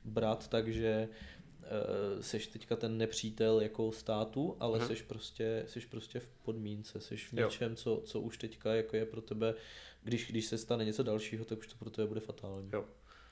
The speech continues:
Speaker 2: Eh, za mě jakoby asi, eh, určitě primárně by mě šlo o ty důvody,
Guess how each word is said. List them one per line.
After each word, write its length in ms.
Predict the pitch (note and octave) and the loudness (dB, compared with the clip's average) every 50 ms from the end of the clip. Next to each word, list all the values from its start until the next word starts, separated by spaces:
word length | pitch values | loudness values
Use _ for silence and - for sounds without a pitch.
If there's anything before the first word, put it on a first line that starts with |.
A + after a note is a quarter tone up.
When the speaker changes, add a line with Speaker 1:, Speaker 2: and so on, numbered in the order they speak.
| - - - - | -20 -12 -4 2
Speaker 2:
Eh, 360 | - G#2+ G#2 G#2+ G#2 G#2 G#2+ | 4 6 6 6 6 6 4
za 180 | G#2+ A#2 B2+ C3 | 4 4 4 6
mě 420 | C#3 C#3+ D3 D3 D3 D3 D3+ D#3+ - | 6 6 6 6 6 6 4 4 2
jakoby 380 | C#3 B2 - D3 C#3 C#3+ D#3 | -2 -2 -2 2 4 4 4
asi, 600 | - - - - - D#3 D3+ D#3 D3+ D3+ D3+ - | 4 2 -2 2 4 6 8 10 10 10 10 10
eh, 280 | - A2+ A#2+ A#2+ A#2 A#2 - | 8 6 4 6 6 4 4
určitě 320 | C#3 C3+ - - - G3 | 2 0 0 2 2 2
primárně 500 | - - D#3 D#3 D#3 D#3 D3+ D3+ D#3 D#3+ | 2 4 4 4 6 6 6 6 6 4
by 120 | D3+ D#3 D#3 | 6 6 6
mě 160 | D#3+ D#3+ D#3 | 6 4 4
šlo 340 | - - - E3 D#3 D3+ D#3 | 2 2 2 6 6 6 6
o 180 | - D3 D3 | 6 4 2
ty 380 | D3 - - - E3+ E3 D#3+ D3+ | 2 2 0 4 6 6 6 6
důvody, 640 | C3 C#3+ D3 C#3 B2 B2+ B2 G#2+ G2+ F#2 A2 G#3+ | 4 4 4 6 6 6 6 6 6 4 4 2